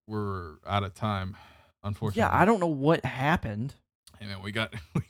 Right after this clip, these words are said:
Speaker 1: got, we got on some rants. We got on some
Speaker 2: Yeah.
Speaker 1: freaking, not really rants,
Speaker 2: Been a
Speaker 1: but
Speaker 2: while.
Speaker 1: like, yeah. Every time, you know what? That's something that, like, has been happening every week. I just feel like each week is getting longer.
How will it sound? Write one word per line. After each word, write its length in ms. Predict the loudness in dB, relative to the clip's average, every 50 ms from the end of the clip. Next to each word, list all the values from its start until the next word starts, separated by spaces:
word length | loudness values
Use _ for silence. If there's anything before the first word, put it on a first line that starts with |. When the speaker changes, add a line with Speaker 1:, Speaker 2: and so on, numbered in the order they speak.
| 0 6
Speaker 1:
got, 160 | 6 6 6 4 0 -12 -10 -10 -10 -10 -10 -4 0
we 100 | 2 4
got 120 | 6 8 8
on 140 | 6 6
some 240 | 4 0 -4 -4 -2
rants. 460 | 0 0 0 0 -2 -6 -10 -12 -14 _ _ _ _ -10
We 60 | -4
got 120 | -2 -2 0
on 100 | 0 -2
some 220 | -4 -4 -4 0 4
Speaker 2:
Yeah. 300 | 8 8 10 8 8 4
Speaker 1:
freaking, 200 | -2 -4 -6 -10 -14 _ _ _ _ 4
not 120 | 4 4
really 200 | 6 4 2 2
rants, 320 | 2 2 2 4 6 10 10
Speaker 2:
Been 40 | 10
a 40 | 10
Speaker 1:
but 40 | 10
Speaker 2:
while. 200 | 8 4 4 2
Speaker 1:
like, 340 | 0 0 -2 -4 -10 -18 _ _ _ _ _ _ 2
yeah. 380 | 6 8 10 10 10 10 8 2 -6 _ -20 -20 _ _ _ _ 4
Every 260 | 4 6 6 4 2
time, 200 | 2 0 -2 -2 0
you 100 | 0 0
know 80 | 0 2
what? 280 | 2 0 0 -2 -4 _ -6
That's 220 | -2 -2 -2 -2 -2
something 380 | -6 -8 -4 -4 -4 -4 -2 -2
that, 140 | -4 -2
like, 380 | 0 0 2 0 0 -2 -6 -16 _ _ _ _ _ _ _ _
has 140 | -4 -4 -2
been 140 | -2 -2 -2
happening 600 | 0 4 4 4 4 4 0 -4 -4 -6 -8 -8
every 220 | -8 -8 -6 -6
week. 320 | -6 -4 -4 -4 -6 -6 -2 0
I 100 | 0 0
just 180 | 0 -2 -8 -6
feel 180 | -4 -4 -2 0
like 300 | 0 0 0 0 -2 -8 _ _ _ _ _ _ _ _ _ _ _ _ _ -8
each 240 | -6 -6 -6 -4
week 180 | -2 -2 0 0
is 100 | 0 0
getting 220 | 2 2 2 2 0
longer. 680 | 0 -2 0 2 2 2 2 0 -6 -14 -16 -18 -20